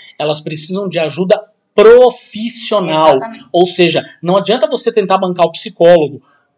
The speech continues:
Speaker 1: Não
Speaker 2: Precisa de
Speaker 1: adianta.
Speaker 2: escuta
Speaker 1: Você,
Speaker 2: qualificada.
Speaker 1: você, ela precisa de escuta qualificada. Ela precisa falar com um psicólogo, às, com um terapeuta, às vezes com um psiquiatra. Enfim, às vezes as coisas precisam ser complementadas.
Speaker 2: Exato, às vezes precisa tomar remédio. Então, assim, você não sabe.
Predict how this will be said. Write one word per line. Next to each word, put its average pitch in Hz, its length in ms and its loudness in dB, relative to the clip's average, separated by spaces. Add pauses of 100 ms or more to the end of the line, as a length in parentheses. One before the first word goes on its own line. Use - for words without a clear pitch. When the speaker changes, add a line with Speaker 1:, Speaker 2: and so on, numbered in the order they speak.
Speaker 1:
Não 208 440 0
Speaker 2:
Precisa 240 100 -2
de 247 100 -2
Speaker 1:
adianta. 247 260 2
Speaker 2:
escuta 285 160 2
Speaker 1:
Você, 285 220 2
Speaker 2:
qualificada. 247 680 2
Speaker 1:
você, 202 260 -2
ela 165 80 0
precisa 175 180 -4
de 180 60 -10
escuta 247 220 -6
qualificada. 262 320 0
Ela 165 80 0
precisa 170 180 -2
falar 160 160 -2
com 165 80 -14
um 160 60 -12
psicólogo, 196 680 4
às, 156 240 2
com 156 120 -8
um 147 40 -8
terapeuta, 175 460 2
às 156 100 -2
vezes 165 220 -6
com 156 140 -10
um 151 80 -12
psiquiatra. 160 880 -2
Enfim, 156 260 -14
às 139 120 -10
vezes 151 180 -6
as 151 80 -14
coisas 151 240 -8
precisam - 180 -14
ser 151 120 -10
complementadas. 156 840 -8
Speaker 2:
Exato, 220 360 -4
às 208 60 -10
vezes 214 160 -20
precisa - 280 -10
tomar 269 200 -6
remédio. 254 680 -4
Então, 240 220 -8
assim, 226 180 -12
você 285 600 -4
não 320 260 -6
sabe. 233 640 -4